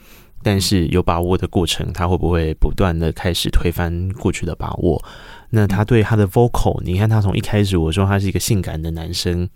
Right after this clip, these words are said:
这件事情，他就开始在思考，诶，对啊，那这首歌是要性感的呈现吗？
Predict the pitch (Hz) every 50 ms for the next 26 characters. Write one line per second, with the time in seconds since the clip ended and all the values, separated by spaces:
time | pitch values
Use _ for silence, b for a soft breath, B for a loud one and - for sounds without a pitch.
0 | - - - - 107 92 90 87 87 - 92 82 - - - - 92 95 98 101
1 | 98 - 104 101 95 95 85 90 90 - - - 98 - - - - - 87 92
2 | 113 - B B B B B B B B B - 104 98 87 82 82 82 90 101
3 | 101 98 B B B B B B - 139 120 101 85 - - 92 - - 104 101
4 | 98 95 92 - - 107 90 87 80 82 80 - - - - - - - 90 82
5 | 80 - - 101 82 80 82 80 78 80